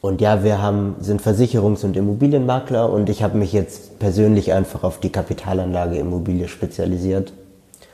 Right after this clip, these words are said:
Und ja, so fangen wir, oder so tun wir mit unserem Kunden einfach Vermögen aufbauen, indem wir uns das Geld leihen von der Bank.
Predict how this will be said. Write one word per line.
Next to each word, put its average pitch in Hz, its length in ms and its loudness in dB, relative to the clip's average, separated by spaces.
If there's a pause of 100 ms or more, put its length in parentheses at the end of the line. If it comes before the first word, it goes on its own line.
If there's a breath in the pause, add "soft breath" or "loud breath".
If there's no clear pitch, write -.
(800 soft breath)
Und 104 200 -4
ja, 101 160 2
so 107 460 2 (260)
fangen 110 500 2
wir, 110 160 4
oder 110 160 4
so 113 200 4
tun 113 200 2
wir 110 80 6
mit 107 180 2
unserem 101 320 0
Kunden 101 420 0
einfach 90 420 -4
Vermögen 101 480 2
aufbauen, 101 760 0 (540 loud breath)
indem 104 340 2
wir 98 380 2 (720)
uns - 160 -6
das 95 160 -6
Geld 98 240 0
leihen 110 220 2
von 95 180 -2
der 95 100 0
Bank. 131 400 0